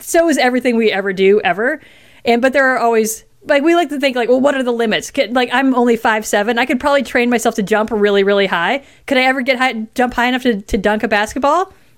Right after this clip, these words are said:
Mm, questionable. That's still, like, a standard that maybe me being five seven, personally, in my body, in my, you know,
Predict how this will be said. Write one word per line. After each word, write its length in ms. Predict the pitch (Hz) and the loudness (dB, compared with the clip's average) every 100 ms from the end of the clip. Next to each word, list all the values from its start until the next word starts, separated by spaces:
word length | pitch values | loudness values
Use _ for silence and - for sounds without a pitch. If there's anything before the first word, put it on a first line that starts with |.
| _ | _
Mm, 220 | 392 403 | -12 -12
questionable. 800 | - 453 480 453 311 226 202 285 | -4 -2 0 0 0 0 0 0
That's 200 | 311 294 | -2 -4
still, 340 | - 330 302 302 | -2 0 2 2
like, 160 | 254 | 0
a 60 | 247 | -2
standard 500 | - 233 226 262 277 | -2 -2 0 -2 -2
that 160 | 247 | -2
maybe 340 | 226 214 214 208 | 0 0 0 -2
me 380 | 214 214 214 214 - - | 0 2 2 -2 -14 -4
being 160 | 214 | -4
five 300 | 196 208 190 | -2 -4 -2
seven, 400 | 202 202 202 202 196 _ - _ _ - _ _ | 0 0 2 0 -6 _ -20 _ _ -20 _ _
personally, 400 | 240 220 233 226 | -2 0 2 2
in 80 | 220 | 2
my 140 | 214 | 0
body, 340 | 214 196 202 | 0 0 0
in 80 | 208 | 0
my, 220 | 202 196 | 0 0
you 200 | 196 220 | 0 0
know, 340 | 208 196 196 | 0 2 0